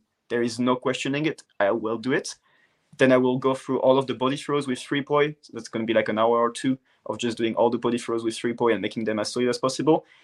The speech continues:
And then finally, after those five hours, it's, like, more or less five hours in total, uh, of, like, doing all those stuff that I do every single day for, like, that many catches to make it super solid.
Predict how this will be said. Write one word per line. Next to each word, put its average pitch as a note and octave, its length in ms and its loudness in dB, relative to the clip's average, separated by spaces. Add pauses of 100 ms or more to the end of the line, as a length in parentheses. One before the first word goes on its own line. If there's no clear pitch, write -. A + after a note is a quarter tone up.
(220)
And B2+ 240 4
then A3+ 240 8
finally, C#3+ 720 0 (120)
after A#2 220 -6
those A#2 220 -8
five C#3 260 6
hours, A2 360 2
it's, G#2 100 -18
like, G#2+ 180 -8 (160)
more A#2+ 360 -4
or A#2 40 -4
less A#2 160 -8
five A#2+ 200 -2
hours A2+ 260 -4
in G#2+ 100 -10
total, G#2+ 420 -6 (540)
uh, A2+ 240 4
of, B2 120 -4
like, A#2+ 160 -4
doing B2 180 -4
all C#3 180 -2
those C3 140 -6
stuff B2+ 160 -4
that G#2+ 120 -8
I A2+ 60 -4
do A2+ 200 -10
every A#2+ 240 -2
single A2+ 300 -6
day A#2 200 0
for, A2+ 200 -6
like, - 260 -2
that A#2+ 200 2
many A#2 200 -10
catches A2 440 -4
to A2+ 100 -18
make F#2 180 -14
it G2+ 80 -10
super - 240 -10
solid. B2+ 420 0